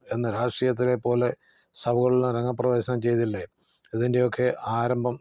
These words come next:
എവിടെ നിന്ന് എന്ന് ആരും തിരക്കുന്നില്ല. കഴിഞ്ഞ കാലങ്ങളിൽ സഭാതലങ്ങളിൽ ഉപവാസവും പ്രാർത്ഥനയും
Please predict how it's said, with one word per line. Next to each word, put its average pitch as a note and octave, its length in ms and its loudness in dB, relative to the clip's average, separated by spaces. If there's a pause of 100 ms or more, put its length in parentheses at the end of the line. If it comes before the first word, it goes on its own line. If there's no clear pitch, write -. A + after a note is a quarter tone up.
എവിടെ B2 260 0
നിന്ന് B2 480 0 (140)
എന്ന് B2 160 -2
ആരും A#2 280 -2
തിരക്കുന്നില്ല. A#2 580 -2 (420)
കഴിഞ്ഞ B2 300 0
കാലങ്ങളിൽ B2 540 2
സഭാതലങ്ങളിൽ B2 840 0
ഉപവാസവും A#2+ 600 -2
പ്രാർത്ഥനയും B2 600 -4